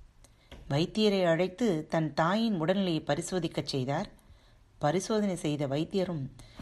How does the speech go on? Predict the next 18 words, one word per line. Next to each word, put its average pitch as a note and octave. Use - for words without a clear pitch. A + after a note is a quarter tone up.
"தங்கள் A#3+
தாயார் B3
அதிக F#3+
நாள் B3
தாங்க D3
மாட்டார்கள், C3
விரைவில் G#3
சிவலோக A#3+
பதவி F3
அடைந்து F3+
விடுவார்கள்" E3+
என்று C#3
கூறினார். G#2+
அதை C3
கேட்ட E3+
மன்னர் D3
மிகவும் A3+
வேதனையுற்றார். C#3